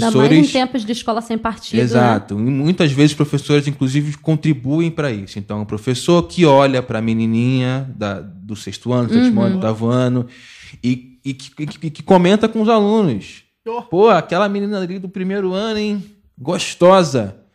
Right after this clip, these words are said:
Speaker 1: O moleque adora aquele professor e ele vai continuar re-, é, é, é, reproduzindo isso.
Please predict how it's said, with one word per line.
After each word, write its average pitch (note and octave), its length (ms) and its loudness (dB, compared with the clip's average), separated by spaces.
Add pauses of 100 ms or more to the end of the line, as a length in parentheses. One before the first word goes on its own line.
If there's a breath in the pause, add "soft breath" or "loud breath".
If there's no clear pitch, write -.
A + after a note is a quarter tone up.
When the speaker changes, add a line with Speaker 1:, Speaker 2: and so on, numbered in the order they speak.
(300)
Speaker 1:
O G#3 100 -6
moleque D3+ 420 0
adora D3+ 880 4
aquele D3+ 380 0
professor E3+ 640 0
e D#4 40 -4
ele A#4 100 -10
vai E3+ 120 -6
continuar C#3 500 -8
re-, C#3+ 180 -8
é, C#3 1200 -2
é, B2 160 -6
é, A#2+ 40 -2
reproduzindo C3 720 -4
isso. A2+ 360 -8